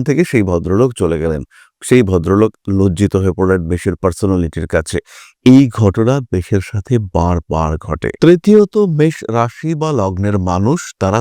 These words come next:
ভীষণ, ভীষণ ইম্পালসিভ। তাদের মধ্যে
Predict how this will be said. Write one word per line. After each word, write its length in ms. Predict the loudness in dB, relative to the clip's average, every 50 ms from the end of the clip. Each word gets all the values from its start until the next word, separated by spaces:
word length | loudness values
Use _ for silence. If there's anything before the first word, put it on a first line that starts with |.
| -2 -4 -4
ভীষণ, 500 | 0 2 2 2 0 -2 -2 0 0 0 0
ভীষণ 480 | 0 0 0 0 0 0 0 0 2 2 0 0 -2 -2
ইম্পালসিভ। 800 | 0 0 0 0 0 0 0 0 -2 -4 -6 -6 -6 -8 -8 -10 -16 -20 _ -20 -20 -20 -20 -14 _ 0
তাদের 300 | 0 2 4 4 4 4 4
মধ্যে 380 | 4 4 2 0 0 2 2